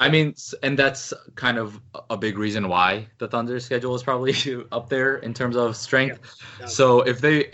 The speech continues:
Speaker 1: I mean, if they win both those games, that's immediate, like, huge advantage. Those two games are gonna be really important. Um, I'm just gonna say Thunder because I think Paul George and Westbrook, and then also adding Markieff whenever he comes back. And I just believe in Adams.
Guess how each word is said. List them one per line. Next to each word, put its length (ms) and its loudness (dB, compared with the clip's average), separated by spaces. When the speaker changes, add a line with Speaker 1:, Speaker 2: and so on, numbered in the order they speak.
Speaker 1:
I 80 4
mean, 120 0
if 80 -2
they 100 4
win 220 0
both 260 0
those 180 0
games, 260 -2
that's 220 0
immediate, 520 0
like, 420 -6
huge 680 -2
advantage. 680 -4
Those 220 0
two 160 -4
games 300 0
are 60 0
gonna 160 -2
be 100 0
really 300 -2
important. 540 -4
Um, 240 2
I'm 140 2
just 120 -4
gonna 140 4
say 160 0
Thunder 320 -2
because 240 -2
I 60 2
think 220 -6
Paul 180 -2
George 260 -4
and 100 -8
Westbrook, 500 -4
and 120 -4
then 320 -6
also 380 -2
adding 240 0
Markieff 460 -2
whenever 220 -2
he 120 -2
comes 220 -8
back. 280 -2
And 80 -4
I 80 -2
just 200 -4
believe 340 -2
in 100 -2
Adams. 560 -4